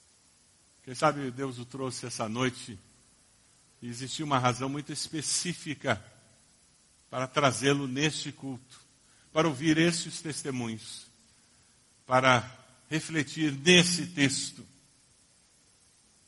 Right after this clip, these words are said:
Primeiro Pedro cinco, sete tem uma mensagem preciosa para nós.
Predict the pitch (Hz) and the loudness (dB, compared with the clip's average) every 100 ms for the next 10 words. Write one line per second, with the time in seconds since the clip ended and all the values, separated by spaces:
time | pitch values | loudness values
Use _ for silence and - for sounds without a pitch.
0 | _ - 120 127 120 139 131 117 - 143 | _ -16 -12 -10 2 4 4 -2 -8 -10
1 | 117 - - 139 135 - 113 139 127 117 | -10 -10 2 2 2 -8 -10 -8 -6 -6
2 | - 123 117 - 120 - 123 113 107 - | -2 -2 -4 -10 -12 -4 2 2 0 -8
3 | 101 90 85 - | -12 -12 -12 -14